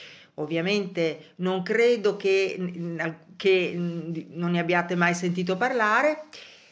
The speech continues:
La gratitudine è un'attitudine che ha un potere enorme e quindi cominciate a ringraziare.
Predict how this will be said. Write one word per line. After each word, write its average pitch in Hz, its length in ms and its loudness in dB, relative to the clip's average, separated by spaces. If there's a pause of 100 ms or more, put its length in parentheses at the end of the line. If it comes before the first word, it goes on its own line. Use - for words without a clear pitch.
La 196 160 2
gratitudine 254 920 0
è 196 340 0
un'attitudine 180 1040 -2
che 196 140 -2
ha 180 140 6
un 185 100 -2
potere 175 360 0
enorme 139 680 -10 (580)
e 190 560 4
quindi 277 260 0
cominciate 233 440 -4
a 240 40 -2
ringraziare. 214 920 -2